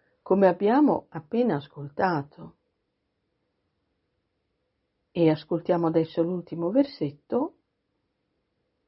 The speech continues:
E Gesù disse: "Neanch'io ti condanno,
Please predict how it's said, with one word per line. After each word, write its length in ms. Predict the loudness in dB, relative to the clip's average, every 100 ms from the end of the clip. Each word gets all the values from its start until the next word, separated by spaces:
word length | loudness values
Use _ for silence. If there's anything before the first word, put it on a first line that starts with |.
| _ _
E 140 | -4 -2
Gesù 400 | 0 -2 -2 -4
disse: 640 | -2 -4 -6 0 0 0 -8 _ _ _ _ _
"Neanch'io 920 | -2 0 2 0 -4 -6 0 2 2
ti 160 | 0 -16
condanno, 960 | -8 -4 -2 -2 -2 -4 -2 -2 -4